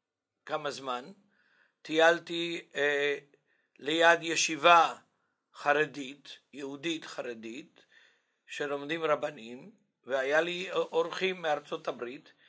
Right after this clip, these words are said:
ואני הסברתי להם את הארכיאולוגיה של המקום, ויצא איזה רב צעיר, וראה אותי שאני, אין לי כיפה,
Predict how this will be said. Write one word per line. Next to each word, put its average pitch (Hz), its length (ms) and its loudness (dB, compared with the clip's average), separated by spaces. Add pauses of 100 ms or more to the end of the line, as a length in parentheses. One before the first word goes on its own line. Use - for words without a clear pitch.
(280)
ואני 160 320 2
הסברתי 196 440 0
להם 170 200 -2
את 156 120 -6
הארכיאולוגיה 170 1160 2
של 156 200 -2
המקום, 135 600 -6 (680)
ויצא 160 500 8
איזה 180 260 6
רב 180 260 10
צעיר, 139 540 0 (1200)
וראה 147 640 6
אותי 151 440 6
שאני, 156 540 -6
אין 170 180 0
לי 190 160 -6
כיפה, 143 480 0